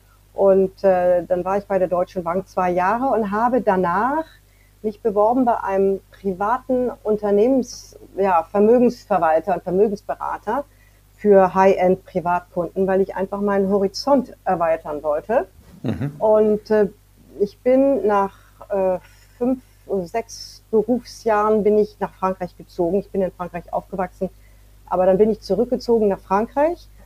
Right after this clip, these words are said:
Speaker 1: und habe mich dann entschieden, für einen der größten institutionellen Asset Managers in Frankreich zu arbeiten und für den,
Speaker 2: Mhm.
Speaker 1: den deutschen Markt quasi aufzubauen. Das hat sehr viel Spaß gemacht.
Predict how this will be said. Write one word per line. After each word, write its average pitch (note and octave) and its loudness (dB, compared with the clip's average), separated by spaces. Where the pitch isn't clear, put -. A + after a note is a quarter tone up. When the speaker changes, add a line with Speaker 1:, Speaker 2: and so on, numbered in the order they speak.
Speaker 1:
und G#3 -2
habe G#3 0
mich F#3 0
dann A#3+ 2
entschieden, B3+ 0
für G#3+ 2
einen G#3 2
der F#3 0
größten A3 -2
institutionellen G#3+ -2
Asset A#3+ -6
Managers G#3 -2
in F3+ -14
Frankreich G3 -8
zu - -6
arbeiten D3+ -4
und F#3+ -4
für F#3 -8
den, G#3 4
Speaker 2:
Mhm. C4 0
Speaker 1:
den G3+ 4
deutschen F#3+ 2
Markt D#3+ -6
quasi C#3 -8
aufzubauen. - -12
Das E3 -14
hat E3 -12
sehr F#3 4
viel - -20
Spaß - -12
gemacht. F3 -4